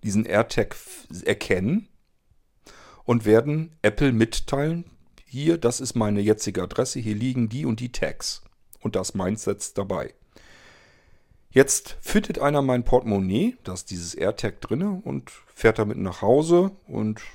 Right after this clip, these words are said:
denkt sich, ja, behalte ich das jetzt oder nicht? Das Dumme ist nur, entweder er hat ein iPhone oder seine Frau hat ein iPhone oder die Nachbarn haben ein iPhone und, äh, oder der Postmann hat geklingelt und kam in die Reichweite meines Portemonnaies, meines AirTags, das da im Flur liegt.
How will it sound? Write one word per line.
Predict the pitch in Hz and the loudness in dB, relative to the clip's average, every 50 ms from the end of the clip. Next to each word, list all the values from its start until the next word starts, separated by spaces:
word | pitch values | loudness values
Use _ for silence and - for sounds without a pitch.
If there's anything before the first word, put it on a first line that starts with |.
| _ _ - | _ _ -6
denkt | 101 107 117 | -6 -6 -6
sich, | - 107 101 - - | -8 -10 -10 -8 -8
ja, | 98 90 80 | -8 -8 -8
behalte | - 87 87 90 95 113 120 | -8 -8 -4 -4 -2 -2 -4
ich | 107 - | -6 -6
das | - 104 - - | -8 -8 -6 -8
jetzt | 104 98 - - | -8 -8 -8 -10
oder | - 90 90 90 | -6 -6 -4 0
nicht? | 98 139 220 - - - - - - - - - - - _ - - | 2 2 2 0 -2 -12 -20 -20 -20 -20 -20 -20 -20 -20 _ -10 -8
Das | - 90 - - - - - - | -8 -8 -6 -10 -12 -12 -10 2
Dumme | - 131 151 156 160 | 4 4 4 4 0
ist | - - - - | -2 -4 -4 -2
nur, | 147 135 - - | -2 -2 -2 0
entweder | - 120 110 110 104 104 - - | -2 -2 0 2 2 2 4 4
er | 117 131 143 | 4 4 2
hat | 143 - - | 0 -2 -6
ein | 131 117 | -8 -4
iPhone | 113 113 113 110 - - 113 104 104 98 | -2 -4 -4 -4 -6 -8 -8 -8 -6 -6
oder | 85 - 85 | -8 -10 -10
seine | - - - - - | -10 -10 -12 -12 -14
Frau | - - - 131 131 127 | -16 -4 0 2 2 2
hat | 123 - - | 2 -2 -4
ein | 120 - | -8 -6
iPhone | - 104 107 107 - - 104 98 - | -6 -6 -8 -8 -6 -6 -6 -6 -6
oder | - - 92 | -8 -10 -8
die | 87 92 95 | -8 -4 -2
Nachbarn | 113 113 - - - 107 104 101 | -2 0 0 0 0 0 -2 -2
haben | 104 101 95 95 - | -4 -6 -6 -6 -6
ein | - 95 | -6 -8
iPhone | 95 - - - 95 92 | -8 -10 -10 -8 -6 -6
und, | 90 92 90 - _ _ _ _ _ _ _ - - - - - - | -6 -8 -8 -10 _ _ _ _ _ _ _ -20 -20 -20 -20 -12 -10
äh, | - | -10
oder | 90 90 82 69 69 82 92 101 | -8 -8 -10 -10 -8 -4 -4 0
der | 101 107 | 0 0
Postmann | 101 - - - 147 - - - - 135 127 123 123 123 - - - - - - - _ _ _ | 2 2 6 6 6 4 4 -2 2 6 8 8 8 8 4 0 -10 -20 -20 -20 -20 _ _ _
hat | - 123 - - | 6 6 6 6
geklingelt | 127 110 - - 135 120 120 113 110 113 110 - | 2 0 2 2 0 2 4 6 4 4 2 0
und | - 104 101 98 - - - | -2 -2 -2 -4 -6 -12 -6
kam | - 113 107 107 | -2 0 0 0
in | 104 104 | 0 -2
die | 101 101 | -2 -2
Reichweite | 90 92 95 104 117 113 - - 107 104 104 104 101 98 104 101 | -2 2 2 2 2 2 -2 -4 -4 -2 -2 -2 -2 0 0 0
meines | 101 101 101 101 98 - | 0 0 0 -2 -2 -4
Portemonnaies, | - - 110 107 - - 104 104 107 104 - | 2 4 4 4 4 2 0 -2 -2 -2 -2
meines | 104 101 98 92 90 | -2 -2 -2 -2 -2
AirTags, | - 107 113 110 - 104 - - - | -2 -2 -2 -2 -4 -8 -8 -6 -6
das | 104 95 - | -6 -6 -4
da | - 98 82 | -6 -4 -4
im | 92 - | -4 -6
Flur | - - 143 139 143 135 | -8 -6 0 0 2 2
liegt. | 127 127 131 123 - - | 0 -2 -4 -6 -8 -12